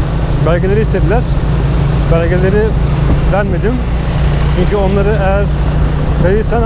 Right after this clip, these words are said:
artık daha şey yok yani, geri dönüş yok. Şu an çok rüzgar var.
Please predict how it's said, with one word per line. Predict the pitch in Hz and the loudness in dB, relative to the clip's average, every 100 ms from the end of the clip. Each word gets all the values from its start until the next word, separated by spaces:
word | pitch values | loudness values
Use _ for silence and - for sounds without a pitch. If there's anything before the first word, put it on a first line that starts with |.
| 220 196 | 0 0
artık | - 202 | 0 0
daha | 202 208 214 - | 0 0 0 0
şey | 196 | 0
yok | 196 180 | 0 0
yani, | 151 | 0
geri | 175 185 - - - - - - - | 2 0 0 -2 -2 -2 0 0 0
dönüş | 170 196 - | 0 0 0
yok. | 214 - - - - - - - - - - - - - - - - - - - - - - - - - - | 0 0 -2 -2 -2 -2 -2 0 -2 0 0 0 0 0 0 0 0 0 0 0 0 0 0 0 0 0 0
Şu | |
an | 156 175 | 0 0
çok | 170 | 0
rüzgar | 160 147 | 0 0
var. | 143 151 | 2 0